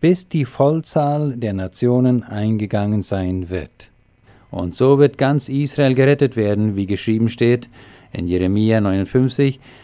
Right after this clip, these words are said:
„Es wird kommen aus Zion der Erlöser, der abwenden wird alle Gottlosigkeit von Jakob.“ Israel als das erwählte Volk Gottes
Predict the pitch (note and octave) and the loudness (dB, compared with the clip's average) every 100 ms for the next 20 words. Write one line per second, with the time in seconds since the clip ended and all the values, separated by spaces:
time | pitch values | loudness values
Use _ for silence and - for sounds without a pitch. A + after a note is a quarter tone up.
0 | - - - G2 - G2+ F#2 - C3 C#3 | -20 -20 -8 -8 -4 -2 -2 2 4 6
1 | C3+ A#2+ - - D3 D3+ D3+ B2 G2+ G2 | 4 2 -2 -2 2 4 4 4 4 4
2 | A#2 C3+ C3+ C#3 C3 - - - - A#2+ | 6 6 4 2 0 -4 -8 -8 -6 -4
3 | A#2+ B2+ B2+ B2+ A2+ A2 G#2+ - _ - | -4 -2 0 2 2 0 0 -6 _ 0
4 | D#3+ E3 D#3 - G#2+ - G#2 G2+ F#2+ F#2+ | 2 2 0 -2 -4 -4 -6 -4 -6 -8
5 | - F2+ F2 - F2+ F2+ D#2+ - D2 - | -8 -6 -6 -6 -4 -4 -4 -6 -10 -10
6 | _ _ _ _ _ _ _ _ _ - | _ _ _ _ _ _ _ _ _ -20
7 | - - _ - C#3 F3+ F3+ F3+ F3 F3 | -20 -20 _ -2 2 2 2 4 6 4
8 | E3 - A#2+ G#2 - G#2 F#2 G2 F#2+ B2 | 2 -2 -2 -2 -2 -4 -2 0 2 2
9 | C3+ C3 - G#2+ G2 D3 D3+ D3+ - | 2 0 2 0 2 2 2 -2 -4